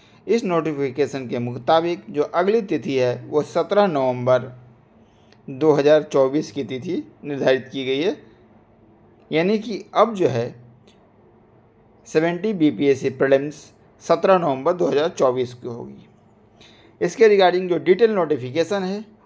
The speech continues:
वो कुछ ही दिनों में यानी कि दस से पाँच दिनों के अंदर इसी माह में आयोग की ऑफिशियल वेबसाइट पर रिलीज कर दिया जाएगा। इस बार उम्मीद है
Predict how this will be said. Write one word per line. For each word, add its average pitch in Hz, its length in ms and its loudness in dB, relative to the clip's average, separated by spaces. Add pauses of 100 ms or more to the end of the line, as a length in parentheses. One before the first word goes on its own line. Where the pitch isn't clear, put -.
(140)
वो 196 100 2 (160)
कुछ 214 160 -4
ही 233 80 2
दिनों 151 260 0
में 156 140 -4
यानी 151 200 0
कि 147 120 -2
दस 139 280 -2
से 151 100 0
पाँच 170 220 0
दिनों 156 240 -4
के 135 100 -2
अंदर 135 340 2
इसी 202 260 -2
माह 135 240 2
में 151 220 -4 (320)
आयोग 175 280 6
की 156 80 0
ऑफिशियल 143 400 0
वेबसाइट 131 440 -2
पर 247 200 4 (1600)
रिलीज 156 380 2
कर 123 180 2
दिया 120 200 -4
जाएगा। 117 380 -12 (2500)
इस 196 160 4
बार 254 180 4
उम्मीद 185 320 4
है 196 180 -2